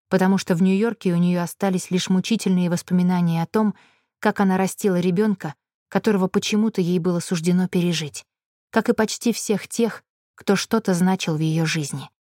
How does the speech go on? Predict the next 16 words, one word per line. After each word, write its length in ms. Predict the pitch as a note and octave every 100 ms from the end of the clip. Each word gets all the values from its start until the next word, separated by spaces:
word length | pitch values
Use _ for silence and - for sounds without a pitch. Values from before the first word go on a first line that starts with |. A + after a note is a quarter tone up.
| _ _ _ _
Она 260 | G3+ G#3+ A3
всегда 400 | - G3+ G#3 A3+
будет 260 | F#3 F3 -
сожалеть 480 | F#3+ F#3+ F#3+ E3+
о 60 | D#3+
том, 200 | - F#3+
что 200 | - F#3
не 100 | F3
открыла 360 | E3 - F3 E3
ему 260 | D#3+ E3
правду, 420 | - E3 D3 D3 - _ _ _ _
но 140 | F#3 E3+
однажды, 540 | D#3 F#3+ A3+ D#3+ C#3 _ _ _
в 100 | -
подходящее 720 | - - G3 F#3+ F3+ - E3+
время, 360 | D#3+ G3 G3+